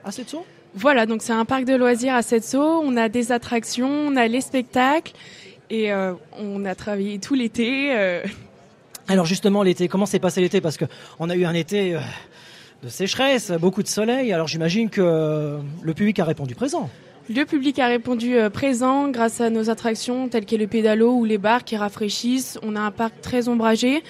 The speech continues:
Speaker 2: On a retrouvé, euh, nos familles d'habitués, euh, qu'on voit tout le temps, mais on a aussi découvert, euh, pas mal de familles qui sont venues pour la première fois.
Speaker 1: Et donc, euh, nos auditeurs qui nous écoutent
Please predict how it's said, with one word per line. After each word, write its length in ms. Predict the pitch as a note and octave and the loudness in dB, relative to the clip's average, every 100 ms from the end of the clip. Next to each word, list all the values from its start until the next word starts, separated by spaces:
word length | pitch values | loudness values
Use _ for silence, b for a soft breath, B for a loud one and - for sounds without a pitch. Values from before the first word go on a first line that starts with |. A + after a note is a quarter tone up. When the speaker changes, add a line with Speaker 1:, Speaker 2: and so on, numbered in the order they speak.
| B B B B | B B B B
Speaker 2:
On 160 | A3 A#3 | 0 4
a 80 | A3+ | 4
retrouvé, 580 | B3+ - B3+ C4+ C4 A3+ | 4 2 2 4 6 6
euh, 160 | G3+ | 4
nos 180 | G#3 C4+ | 4 2
familles 360 | D4 C4 C4+ A#3 | 4 6 6 6
d'habitués, 800 | A#3+ A#3+ A3 - C4 C4+ B3+ A3 | 4 4 2 4 4 6 4 4
euh, 200 | G3 G3 - - | 4 0 -6 -8
qu'on 160 | - A#3 | 0 4
voit 120 | A#3+ | 4
tout 120 | B3+ | 2
le 60 | A#3 | 0
temps, 280 | C4 C#4+ D4+ | 2 2 2
mais 100 | B3+ | 2
on 140 | A#3+ | 2
a 60 | A#3 | 2
aussi 260 | A#3 - | 0 -2
découvert, 640 | A3 B3+ - A#3+ B3+ C4 A3+ | -2 -2 -4 0 2 2 2
euh, 140 | G#3 | 0
pas 220 | G3+ C4 | 2 2
mal 180 | C4 B3+ | 4 4
de 120 | A3 | 2
familles 440 | A#3 A3+ G#3+ A#3 C#4 | 2 2 4 2 2
qui 100 | - | -2
sont 140 | - | -2
venues 180 | G#3+ B3 | 0 0
pour 160 | B3 G#3+ | 2 0
la 80 | |
première 380 | G3 A3 A3 G3+ | 0 0 0 0
fois. 260 | - G3 D#4+ - - B B B B B B - - - - | 4 4 4 -4 -20 B B B B B B -20 -20 -20 -2
Speaker 1:
Et 140 | F#3 | 2
donc, 200 | F3+ G3+ | 2 2
euh, 60 | F#3+ | 2
nos 140 | F3+ | 4
auditeurs 760 | E3 E3 E3+ F#3 F#3+ A3 G3 C#3 | 2 0 -2 2 4 6 4 0
qui 140 | F3 | -2
nous 180 | F3+ E3 | -2 0
écoutent 500 | E3+ - G3+ A3+ | -2 2 2 2